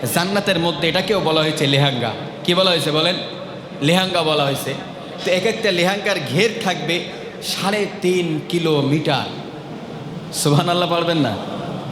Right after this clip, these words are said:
কয় কিলোমিটার বলেন? এসব কিছু আমি বানাই বলছি নাকি? আহা, আপনি তো জানেন না, আপনি তো কোরআন পড়েন না, কোরআনের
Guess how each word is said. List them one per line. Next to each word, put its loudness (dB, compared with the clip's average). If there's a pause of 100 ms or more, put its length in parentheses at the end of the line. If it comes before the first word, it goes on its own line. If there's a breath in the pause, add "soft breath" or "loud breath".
(460)
কয় 4
কিলোমিটার 2
বলেন? 2 (1000)
এসব 2
কিছু 2
আমি 2
বানাই 4
বলছি 2
নাকি? 0 (1120)
আহা, 2 (380)
আপনি 2
তো 4
জানেন 2
না, 2
আপনি 0
তো 2
কোরআন 2
পড়েন 2
না, 0
কোরআনের 2